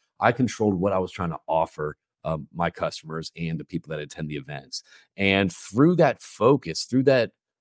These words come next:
uh, relinquishing of, of control, of relinquishing of people signing up, relinquishing of who's gonna come, uh, is this gonna grow? I shifted all that energy. I shifted all that energy and effort into the things that I could control. I can control how I wanted it to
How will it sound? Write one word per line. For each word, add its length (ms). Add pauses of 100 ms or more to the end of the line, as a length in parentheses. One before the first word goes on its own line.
(100)
uh, 120
relinquishing 880
of, 500
of 340
control, 460
of 120 (180)
relinquishing 540
of 100
people 260
signing 420
up, 180
relinquishing 460
of 100
who's 200
gonna 180
come, 340 (300)
uh, 200
is 160
this 180
gonna 220
grow? 500 (1300)
I 80
shifted 440
all 140
that 200
energy. 460
I 40
shifted 340
all 120
that 180
energy 260
and 80
effort 400
into 320
the 60
things 380
that 100
I 60
could 220
control. 300 (280)
I 100
can 160
control 520 (440)
how 140
I 40
wanted 360
it 100
to 80